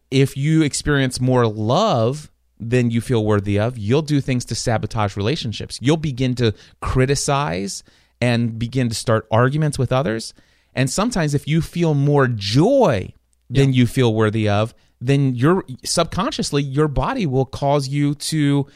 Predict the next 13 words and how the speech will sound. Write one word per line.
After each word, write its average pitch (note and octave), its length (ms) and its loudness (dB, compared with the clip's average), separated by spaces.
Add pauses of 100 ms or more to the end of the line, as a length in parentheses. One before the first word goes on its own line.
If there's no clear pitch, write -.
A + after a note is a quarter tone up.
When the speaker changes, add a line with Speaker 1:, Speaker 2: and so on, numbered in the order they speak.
(220)
Speaker 1:
become D3 480 0 (160)
ill, A3 520 2
ill, D#3+ 440 4 (300)
like, C3+ 240 0
literally F3+ 380 2
experience F#3 580 -2
physical F#3 720 0
illness E3+ 440 2
and A2 120 -2
sickness - 640 -2 (380)
as C3+ 200 0
a C#3 60 0
result C#3 540 0